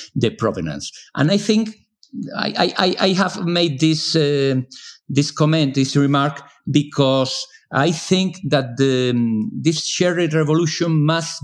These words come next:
go and has helped, uh, to go on in that way, in way of, uh, um, um,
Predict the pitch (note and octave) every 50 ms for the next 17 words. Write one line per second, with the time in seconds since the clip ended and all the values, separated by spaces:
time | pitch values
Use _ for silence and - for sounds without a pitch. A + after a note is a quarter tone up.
0 | G#2 - D3 D3+ D#3 D#3 D#3 E3 - C#3+ B2+ A#2 A2+ G#2 - C#3+ D3 D#3 - -
1 | - E3+ E3 C3 C#3+ D3+ D3+ - - - - - - - - _ - - - C3+
2 | - - - - C3 A#2+ A2 B2+ C3 C3 C3+ C3+ C3+ C3+ C#3 C#3 C#3 C#3 C3 A#2+
3 | A#2 G#2+ C3 B2+ B2 - - A#2+ A#2+ A#2+ B2 A#2+ A2 G2+ F#2 - - _ - A#2+
4 | G#2 G#2 G#2 A2 A2+ B2 C3+ C#3+ D#3 D#3 D3+ D#3 D#3+ D#3 - - D3+ C3+ C3+ C3
5 | B2 B2 - - - - - - _ - B2 B2 A#2+ A#2+ A#2 A#2 A#2 A2+ A2+ A2
6 | G#2+ G#2+ - _ _ _ - - A2 A2 A2 A2 G#2 G#2+ G#2+ G#2+ G#2+ G#2+ G#2 G#2
7 | G2+ G2+ G2+ G2+ G2 G2 F#2+ F#2+ F#2 F#2